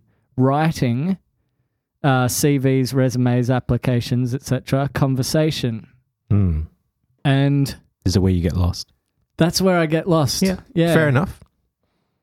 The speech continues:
Speaker 1: So I sort of go, "Okay, well, what's the, what's the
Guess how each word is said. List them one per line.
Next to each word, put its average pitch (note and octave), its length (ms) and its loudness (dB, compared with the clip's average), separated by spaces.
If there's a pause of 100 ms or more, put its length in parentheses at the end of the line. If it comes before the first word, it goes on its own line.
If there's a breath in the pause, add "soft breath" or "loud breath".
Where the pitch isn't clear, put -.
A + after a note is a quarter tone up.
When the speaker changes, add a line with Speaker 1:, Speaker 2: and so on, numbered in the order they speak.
(480)
Speaker 1:
So D#3 180 2
I D3+ 100 2
sort E3+ 200 0
of D3 100 -4
go, D#3 300 2
"Okay, D#3+ 280 0
well, D#3+ 180 2
what's F3 320 -2
the, D3 520 0 (680)
what's E3+ 280 0
the E3 280 0